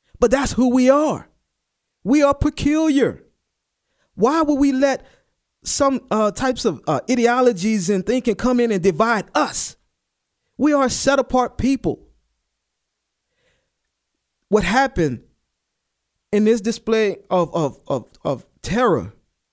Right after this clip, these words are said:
at this church to our brothers and sisters was, was, was horrible. But man, there was no riots there because the church stood up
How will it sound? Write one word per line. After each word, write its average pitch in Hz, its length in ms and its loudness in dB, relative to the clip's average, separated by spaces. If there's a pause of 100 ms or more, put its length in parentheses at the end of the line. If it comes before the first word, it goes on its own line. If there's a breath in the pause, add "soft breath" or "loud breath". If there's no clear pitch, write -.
at 202 160 -2
this 226 180 -2
church - 520 -4 (240)
to - 100 0
our 240 220 0
brothers 240 260 0
and 208 100 0
sisters - 600 -8 (1400)
was, 180 220 0
was, 190 300 -4
was 175 140 -6
horrible. 208 600 -2 (1120)
But 180 120 0
man, 180 440 -2 (200)
there 180 160 2
was 165 240 0
no 185 300 4
riots 190 720 -2 (640)
there 143 460 -2 (640)
because 147 320 2
the 131 100 0
church 233 300 0
stood 196 380 0
up 160 300 0